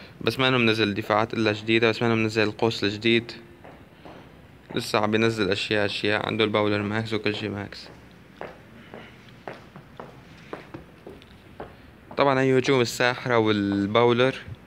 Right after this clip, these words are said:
فيها ساحرة وباولر وفيها جولم كمان بيهجم فيها دائما هو. إذا بدكم تبدلوا فيه هجمات كتيرة غيرها بينمسح فيها تاونات عشرة وإداعش. طبعا التاون إداعش بس ما إنه ماكس، تاون عشرة ماكس هذا.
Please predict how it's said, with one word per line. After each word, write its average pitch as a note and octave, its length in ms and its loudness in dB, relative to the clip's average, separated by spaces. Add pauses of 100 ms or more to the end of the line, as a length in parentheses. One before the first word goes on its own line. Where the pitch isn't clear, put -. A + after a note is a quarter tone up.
(760)
فيها A2+ 340 4
ساحرة A#2 480 2
وباولر G#2+ 440 4
وفيها A#2 340 2
جولم G#2+ 360 4
كمان G#2 420 -2 (1300)
بيهجم A2+ 340 0
فيها A2+ 320 0
دائما A2 440 2
هو. G#2+ 220 0 (1080)
إذا A2 120 0
بدكم A2+ 220 2
تبدلوا A2+ 320 2
فيه A#2 180 0
هجمات A2+ 320 -2
كتيرة A2+ 380 0
غيرها G#2+ 440 2 (760)
بينمسح G2+ 380 0
فيها G#2+ 200 2
تاونات G2+ 400 0
عشرة G2 340 -2
وإداعش. G2+ 460 -2 (420)
طبعا B2+ 260 4
التاون B2+ 320 2
إداعش A#2+ 340 2
بس A2 140 -2
ما B2+ 80 2
إنه A#2 120 2
ماكس، A#2+ 260 0
تاون G#2+ 200 0
عشرة A2+ 280 0
ماكس A#2 380 0
هذا. A#2 300 2